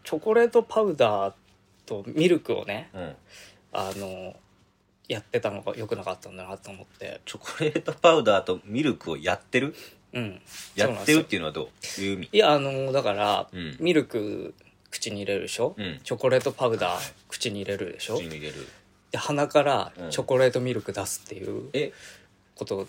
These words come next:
Speaker 1: やってたんですよ。
Speaker 2: チョさんって、
Speaker 1: はい。
Speaker 2: ドリンカーでしたっけ？
Speaker 1: <laughs> ドリンカーってなんだよ。
Speaker 2: なんか、
Speaker 1: シェイカーだ。
Speaker 2: シェイカー。
Speaker 1: シェイカーじゃないよ。
Speaker 2: シェイカーでしたっけ？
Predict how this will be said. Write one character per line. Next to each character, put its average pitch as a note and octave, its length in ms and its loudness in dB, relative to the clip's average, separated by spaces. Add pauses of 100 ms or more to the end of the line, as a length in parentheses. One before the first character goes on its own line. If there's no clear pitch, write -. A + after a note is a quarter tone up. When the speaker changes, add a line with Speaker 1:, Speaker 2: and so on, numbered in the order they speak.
(200)
Speaker 1:
や - 80 -10
っ - 40 -18
て - 120 -12
た - 80 -8
ん - 20 -16
で - 60 -18
す - 120 -10
よ。 - 100 -10 (440)
Speaker 2:
チ - 100 -4
ョ G3 40 -2
さ A#2 100 2
ん F2+ 60 -2
っ - 20 -12
て、 F2+ 420 0 (200)
Speaker 1:
は A#2 160 -4
い。 G2 100 -12 (260)
Speaker 2:
ド G#2+ 140 0
リ E3 120 0
ン E3+ 80 -6
カ E3+ 120 8
ー E3 60 10
で D#3 80 2
し - 40 -6
た - 60 2
っ - 100 -6
け？ - 180 -10 (320)
Speaker 1:
<laughs> - 340 -4
ド F3+ 60 6
リ - 180 0
ン G3 60 0
カ - 180 6
ー - 20 8
っ F#3+ 60 2
て D#3+ 100 4
な D#3 100 4
ん D#3 60 -4
だ - 120 -6
よ。 - 100 -6
Speaker 2:
な A2 80 -2
ん - 20 -10
か、 - 80 -2
Speaker 1:
シ - 720 4
ェ F3+ 60 10
イ G3 100 4
カ G3 120 10
ー - 40 2
だ。 F#3 80 8
Speaker 2:
シ F3+ 80 2
ェ B2 60 8
イ A2+ 80 4
カ G2+ 240 8
ー。 F#2+ 80 8
Speaker 1:
シ - 160 6
ェ C3 80 8
イ G3 80 8
カ F#3 180 8
ー F3+ 80 8
じ E3+ 80 4
ゃ D#3+ 80 4
な A#2+ 160 4
い G2 60 0
よ。 - 60 -10 (100)
Speaker 2:
シ - 140 8
ェ - 20 12
イ E3+ 60 4
カ F3 160 10
ー E3 40 12
で E3 80 8
し D#3+ 80 2
た - 80 2
っ - 100 -8
け？ - 220 -4